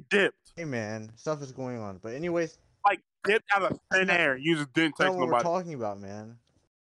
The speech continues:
Speaker 2: What we're talking about.
Speaker 1: I know, but you just dipped out of thin
Speaker 2: I
Speaker 1: air.
Speaker 2: know I did. That's not the point. Point is,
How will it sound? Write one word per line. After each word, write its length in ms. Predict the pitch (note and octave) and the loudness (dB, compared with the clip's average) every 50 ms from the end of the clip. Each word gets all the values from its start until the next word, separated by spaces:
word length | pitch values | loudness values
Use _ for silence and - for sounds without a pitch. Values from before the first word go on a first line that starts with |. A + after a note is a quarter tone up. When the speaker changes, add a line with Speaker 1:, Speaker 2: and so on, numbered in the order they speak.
| _ _ _ _ _ _ _ _ | _ _ _ _ _ _ _ _
Speaker 2:
What 80 | _ D#3 | _ -20
we're 60 | C#3+ | -18
talking 300 | - D3+ D#3 D3+ D#3+ D#3 | -12 -10 -10 -10 -10 -10
about. 240 | C#3 A2 G2 - - _ _ _ _ - | -12 -12 -12 -12 -14 _ _ _ _ -2
Speaker 1:
I 80 | F3+ G3 | 0 2
know, 180 | A3 A#3+ G#3+ | 2 2 2
but 140 | E3 D3+ - | 2 2 0
you 120 | - A#3+ A3+ | 2 0 2
just 140 | A3 G3+ E3 - _ _ _ - | 2 0 0 -2 _ _ _ 0
dipped 220 | A3 G#3+ - G#3 | 0 0 2 0
out 100 | G3 F#3 | 2 2
of 120 | E3+ D#3+ - - | 2 0 2 2
thin 180 | G3 F#3+ D#3+ F3+ | 2 4 4 6
Speaker 2:
I 20 | |
Speaker 1:
air. 100 | F#3+ F3+ | 4 4
Speaker 2:
know 80 | D#3 E3+ | 4 4
I 100 | D3+ C3+ | 2 0
did. 320 | A#2 A#2 A#2 A2 G2 G2 G2+ _ _ - | -2 -4 -6 -6 -6 -10 -14 _ _ -12
That's 180 | A#2+ A#2+ - | -12 -12 -10
not 140 | D#3+ D#3 - | -12 -12 -12
the 80 | - A#2 | -14 -14
point. 340 | A#2 - E3 D#3+ C3+ G#2 - - _ _ _ _ _ _ _ _ _ _ _ _ _ _ _ _ _ _ _ | -12 -10 -10 -10 -10 -12 -16 -20 _ _ _ _ _ _ _ _ _ _ _ _ _ _ _ _ _ _ _
Point 300 | - D#3+ D#3+ E3+ F3 F3 | -12 -10 -8 -8 -8 -8
is, 380 | F3 F3+ F#3 - - - _ | -8 -8 -10 -12 -16 -20 _